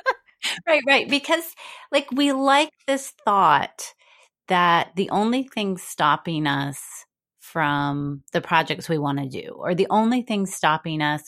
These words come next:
from, um, accomplishing what everyone else is accomplishing, is that we just don't have the right process, right? So I watch how this happens on Instagram, on social media, and I see all the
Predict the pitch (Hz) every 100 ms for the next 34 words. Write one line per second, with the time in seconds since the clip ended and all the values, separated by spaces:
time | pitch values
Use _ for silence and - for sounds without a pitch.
0 | - - 143 143 147 143 143 - - -
1 | _ 165 147 143 180 - 196 190 180 185
2 | 165 156 196 226 196 175 - 156 156 185
3 | 175 170 - 143 - 170 180 185 160 180
4 | 220 - 214 175 180 156 156 151 - -
5 | 135 - - - - - _ _ _ _
6 | - - _ 185 370 - - - - -
7 | 220 202 190 190 - 180 208 220 208 175
8 | 160 151 - - - - 170 160 - 143
9 | 147 143 151 202 214 - 190 180 175 156
10 | 156 143 151 156 175 175 165 156 151 _
11 | 196 208 202 254 247 - 180 180 180 175
12 | 170 156 156 151 147 147 143